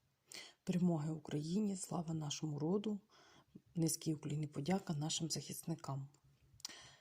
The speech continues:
Подивлюся для вас розклад сьогодні на Таро Ошо. Щось я давно це Таро не брала до рук. Щось воно сьогодні попросилося. Зроблю вам, старенька вже моя колода,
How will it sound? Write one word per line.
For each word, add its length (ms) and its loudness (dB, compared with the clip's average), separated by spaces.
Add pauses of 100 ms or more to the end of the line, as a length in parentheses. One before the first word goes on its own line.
(760)
Подивлюся 400 2
для 140 -4
вас 300 -2
розклад 680 -2
сьогодні 800 2 (420)
на 260 2 (340)
Таро 420 2
Ошо. 400 0
Щось 280 -4
я 60 0
давно 400 2
це 140 0
Таро 320 0
не 120 -2
брала 360 0
до 200 -2
рук. 320 2 (560)
Щось 280 0
воно 220 0
сьогодні 460 0
попросилося. 1040 4 (880)
Зроблю 360 4
вам, 320 2 (420)
старенька 480 0
вже 140 -2
моя 180 0
колода, 540 0